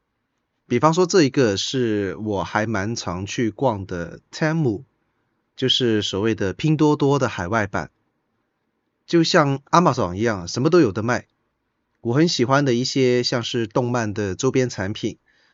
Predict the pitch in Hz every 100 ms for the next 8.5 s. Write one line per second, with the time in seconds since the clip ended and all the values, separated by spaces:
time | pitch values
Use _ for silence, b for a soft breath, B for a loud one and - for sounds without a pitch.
0 | _ _ 131 113 98 - 117 104 95 -
1 | 104 101 117 156 - 101 120 135 _ -
2 | 113 113 110 143 160 - 101 - 190 139
3 | 110 113 107 104 98 120 87 107 185 226
4 | 143 - _ _ _ _ _ _ 120 170
5 | - 104 110 117 98 - _ _ _ 110
6 | 135 165 117 147 139 139 110 - 123 -
7 | 101 98 127 120 139 - 117 117 104 95
8 | 98 82 85 - -